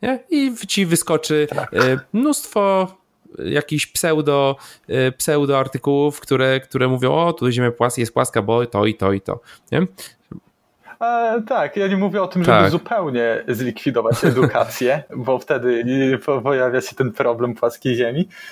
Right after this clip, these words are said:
Speaker 2: e, ale z tym, żeby może w trochę w inny sposób, e, e, podchodzić do, do, do edukacji. E, w ogóle,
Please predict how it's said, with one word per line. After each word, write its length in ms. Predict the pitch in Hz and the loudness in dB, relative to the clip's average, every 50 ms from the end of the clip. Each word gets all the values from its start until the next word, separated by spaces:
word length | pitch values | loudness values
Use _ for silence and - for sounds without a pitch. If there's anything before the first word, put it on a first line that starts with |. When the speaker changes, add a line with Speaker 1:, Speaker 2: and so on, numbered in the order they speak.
| - - - _ - - | -20 -20 -20 _ -10 -4
Speaker 2:
e, 340 | 143 143 143 139 139 - - - | -2 0 0 2 0 0 0 -2
ale 240 | 170 175 185 180 | -2 0 0 -2
z 120 | - - - | -2 -4 -2
tym, 260 | - 180 175 160 160 | -2 0 0 0 -2
żeby 280 | 143 156 160 143 151 143 | -2 0 0 0 0 0
może 420 | 135 139 131 120 135 131 131 127 - - - 107 | 0 0 0 0 0 0 0 -2 -4 -8 -12 -12
w 60 | - | -8
trochę 320 | - - 135 131 - 127 120 | -6 -6 -6 -4 -4 -6 -4
w 80 | 120 | -2
inny 200 | 117 110 110 110 | -2 -2 -2 -4
sposób, 560 | 110 - - - 110 110 - - 117 - - - - - - | -6 -2 0 0 0 0 -2 -8 -14 -16 -18 -20 -20 -10 -6
e, 40 | 113 | -2
e, 380 | 110 107 110 - - - - - - - - 120 - - - - - - - - - _ _ _ | 0 2 2 2 0 -2 -6 -8 -12 -12 -10 -10 -10 -10 -12 -14 -12 -8 -8 -8 -8 _ _ _
podchodzić 840 | - 143 131 - - - 117 117 113 117 117 110 110 - - - - _ - | -2 -2 -2 0 2 2 2 4 2 0 -4 -4 -4 -6 -8 -8 -10 _ -18
do, 520 | 113 110 120 107 110 - - - - - - - | -8 -4 0 0 2 2 2 2 0 -2 -4 -8
do, 220 | 113 110 117 117 | -6 -6 -6 -4
do 180 | 110 120 - 135 | -2 -2 0 0
edukacji. 580 | 131 123 123 - - 127 123 - - 127 - - - - - - - - - - - - 104 - | 0 -2 -2 0 0 -2 -2 -2 -6 -10 -10 -12 -14 -20 -20 -20 -20 -20 -20 -20 -20 -16 -6 -2
E, 560 | 135 135 131 131 127 127 127 127 127 120 110 - - _ _ _ - - - 131 - _ _ _ - | 0 2 2 2 4 4 4 2 2 0 -2 -4 -6 _ _ _ -20 -20 -18 -18 -20 _ _ _ -12
w 180 | 131 120 143 | -8 -2 0
ogóle, 720 | 170 160 135 131 127 123 151 175 165 156 147 139 139 135 | 0 0 0 -4 -6 -2 0 0 2 2 2 2 2 0